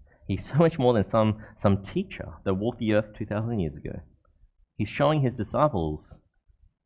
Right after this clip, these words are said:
who he is, the creator God who has power and authority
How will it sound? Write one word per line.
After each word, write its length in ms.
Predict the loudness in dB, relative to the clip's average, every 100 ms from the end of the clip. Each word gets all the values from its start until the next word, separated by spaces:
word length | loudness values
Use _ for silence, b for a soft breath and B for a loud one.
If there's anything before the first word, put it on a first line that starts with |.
| _ _ _ _ _ _ _ _ -6
who 140 | -2 -2
he 340 | -2 -4 -6
is, 280 | -8 -16 -20 _ _ _ _ _ -8
the 80 | -8
creator 540 | -4 0 2 2 2
God 260 | 4 4 4
who 120 | 0
has 120 | -2 -6
power 420 | -2 0 0 -2
and 160 | -2 -4
authority 600 | -4 -4 -2 -2 -4